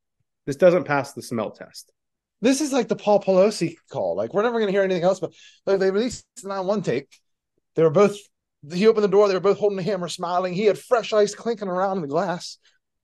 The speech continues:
Speaker 2: <laughs> Clearly, it was just made. We're not gonna hear anything at all about this anymore.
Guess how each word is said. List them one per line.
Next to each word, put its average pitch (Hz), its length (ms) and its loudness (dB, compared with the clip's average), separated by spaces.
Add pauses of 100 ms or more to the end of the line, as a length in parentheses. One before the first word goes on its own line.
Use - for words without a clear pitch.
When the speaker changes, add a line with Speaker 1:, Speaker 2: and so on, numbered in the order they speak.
(400)
Speaker 2:
<laughs> - 420 -20
Clearly, 240 220 2
it 214 40 -4
was 190 100 -2
just 208 120 -2
made. 220 320 -2 (160)
We're 262 100 -2
not 330 100 2
gonna 294 120 2
hear 294 120 4
anything 277 240 2
at 269 40 4
all 254 120 0
about 190 180 0
this 170 140 -6
anymore. 127 480 -6